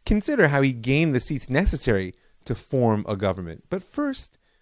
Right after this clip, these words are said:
I want to give Menachem Begin his due by catching him up to nineteen seventy-seven. It's been quite a while since we heard from him,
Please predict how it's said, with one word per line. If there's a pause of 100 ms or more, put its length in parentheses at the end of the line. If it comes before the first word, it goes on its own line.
(140)
I
want
to
give
Menachem
Begin
his
due
by
catching
him
up
to
nineteen
seventy-seven. (260)
It's
been
quite
a
while (140)
since
we
heard
from
him,